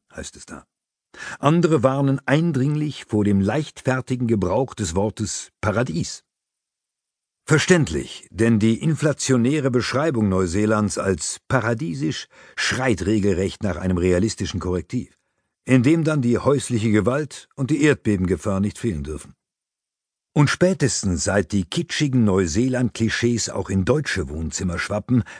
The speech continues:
wenn nämlich das Fernsehtraumschiff Neuseeland entdeckt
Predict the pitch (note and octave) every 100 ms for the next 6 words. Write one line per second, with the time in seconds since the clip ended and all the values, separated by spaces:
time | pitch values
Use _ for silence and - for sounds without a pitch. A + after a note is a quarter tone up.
0 | - - F2 E2+ F2+ F2+ F2+ D#2+ - D#2+
1 | - - G#2 A2+ F#2 G#2 - G#2+ G#2 -
2 | G#2+ - F2 D#2+ G#2+ A#2+ A2+ A2 G#2 B2
3 | -